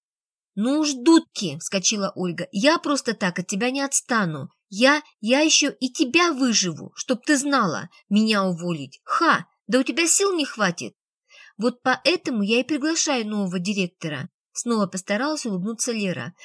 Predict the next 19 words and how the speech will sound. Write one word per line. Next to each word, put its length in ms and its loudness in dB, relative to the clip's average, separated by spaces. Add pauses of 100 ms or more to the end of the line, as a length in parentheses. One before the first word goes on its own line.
(200)
«Да 120 2
мы 180 2
твоего 340 0
директора 520 0
знаешь 460 2
куда?» 480 -2 (180)
начала 340 0
была 300 -2
Ольга. 420 -4 (500)
Но 80 -2
дверь 240 -2
распахнулась, 760 -4
и 80 -2
появилась 520 -2
Анфиска 640 -6
со 120 -8
стаканом 500 -4
в 60 -6
руке. 440 -6